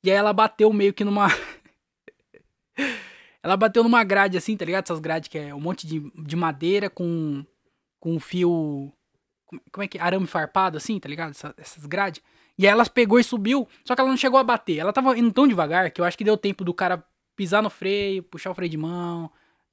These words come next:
explicar pra ela. Ela tava muito, muito devagar. Ainda bem, inclusive. Ainda bem que ela tava indo devagar. Porque se ela não é uma pessoa ruim, que não sabe dirigir, mas confiante, ela com certeza tinha invadido ali. Às vezes ali tem uns bichos assim, se alimentando, assim, vaca, c-, cavalo e tal.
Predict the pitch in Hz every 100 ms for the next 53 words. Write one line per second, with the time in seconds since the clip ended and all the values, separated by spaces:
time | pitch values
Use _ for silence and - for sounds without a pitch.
0 | _ _ _ - - 147 170 156 170 165
1 | 160 160 196 202 220 220 233 247 196 156
2 | 135 202 320 240 196 135 - 165 190 160
3 | 123 _ _ _ _ _ - 220 269 233
4 | 254 247 240 226 214 220 190 160 - _
5 | - 180 220 247 240 254 247 240 - 226
6 | 165 196 175 - 185 202 190 214 180 170
7 | 165 - 220 - 185 226 285 - 175 _
8 | _ _ _ _ _ _ _ _ _ _
9 | _ _ _ _ - 196 254 285 269 233
10 | 196 240 226 233 175 202 202 175 190 160
11 | 175 185 185 190 190 151 143 185 202 -
12 | 170 160 - _ 170 175 175 - 170 156
13 | 165 147 156 165 147 - - 123 135 156
14 | 143 143 _ - 196